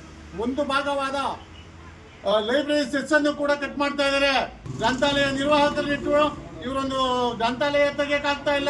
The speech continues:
ಇಲ್ಲಿ ಬರ್ತಾರೆ ಅಂತ ನ್ಯೂಸ್ ಪೇಪರ್ ಎಲ್ಲಿ ಹೋಗ್ತಾ ಇದಾವೆ? ಇಲ್ಲಿ ಬರ್-, ಬರ್ತಾ, ಬರ್ತಾ ಇರ್ತಕ್ಕಂಥ ಪುಸ್ತಕ ಎಲ್ಲಿ ಹೋಗ್ತಾ ಇದಾವೆ? ಇದೇನು ಇದನ್ನೆಲ್ಲ ಗುಳುಮ್ ಮಾಡ್ತಾವ್ರಾ? ಅಟ್ಲೀಸ್ಟ್ ಗ್ರಂಥಾಲಯದ ಮುಂದೆಗಡೆ ಎಲ್ಲ ಗಿಡ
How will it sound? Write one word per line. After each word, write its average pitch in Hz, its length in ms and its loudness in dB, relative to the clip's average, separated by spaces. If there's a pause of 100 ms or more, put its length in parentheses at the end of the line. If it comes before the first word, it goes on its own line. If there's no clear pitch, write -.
(540)
ಇಲ್ಲಿ 247 180 -6
ಬರ್ತಾರೆ 285 380 2
ಅಂತ 285 180 -2
ನ್ಯೂಸ್ 285 300 -2
ಪೇಪರ್ 294 260 0
ಎಲ್ಲಿ 277 140 0
ಹೋಗ್ತಾ 285 260 0
ಇದಾವೆ? 285 580 2 (120)
ಇಲ್ಲಿ 247 140 -6
ಬರ್-, 269 180 2
ಬರ್ತಾ, 254 340 0 (400)
ಬರ್ತಾ 247 260 -2
ಇರ್ತಕ್ಕಂಥ 294 480 -2 (480)
ಪುಸ್ತಕ 269 240 -8
ಎಲ್ಲಿ 294 240 6
ಹೋಗ್ತಾ 294 260 2
ಇದಾವೆ? 285 320 4 (840)
ಇದೇನು 294 260 2
ಇದನ್ನೆಲ್ಲ 277 300 -2
ಗುಳುಮ್ 302 300 -2
ಮಾಡ್ತಾವ್ರಾ? 285 720 0 (340)
ಅಟ್ಲೀಸ್ಟ್ 294 500 0
ಗ್ರಂಥಾಲಯದ 302 560 2
ಮುಂದೆಗಡೆ 294 560 2 (500)
ಎಲ್ಲ 269 160 2 (880)
ಗಿಡ 247 160 2